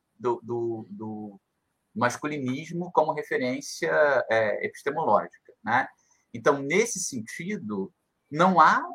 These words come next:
propriamente uma diferença entre transformativo e performativo. O performativo é transformativo, justamente porque não existe nada dado, né?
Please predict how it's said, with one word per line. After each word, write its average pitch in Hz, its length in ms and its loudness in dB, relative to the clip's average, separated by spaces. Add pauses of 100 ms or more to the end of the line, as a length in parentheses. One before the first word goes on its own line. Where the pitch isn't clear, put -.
propriamente 160 520 4
uma 139 120 -4
diferença 147 720 -4
entre 139 600 -8
transformativo 156 1040 -4
e - 20 -8
performativo. 202 1080 -4 (460)
O - 60 -20
performativo 143 840 -2
é 147 160 8
transformativo, 202 840 -4
justamente 143 360 -4
porque 185 120 -4
não 185 100 -2
existe 185 320 -4
nada 190 240 4
dado, 190 380 8 (480)
né? 113 300 2